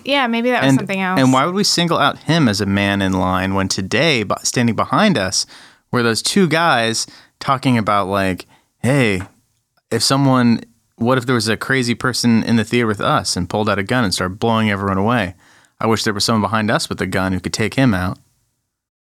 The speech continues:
Speaker 1: Yeah, I, actually, they said much more intense things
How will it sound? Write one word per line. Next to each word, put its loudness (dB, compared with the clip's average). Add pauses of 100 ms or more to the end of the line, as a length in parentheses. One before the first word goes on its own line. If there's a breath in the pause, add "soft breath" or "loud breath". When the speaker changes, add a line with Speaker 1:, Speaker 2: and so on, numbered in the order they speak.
(340)
Speaker 1:
Yeah, 0
I, -4
actually, -2
they 0
said -4 (100)
much 0
more 2
intense -4
things -4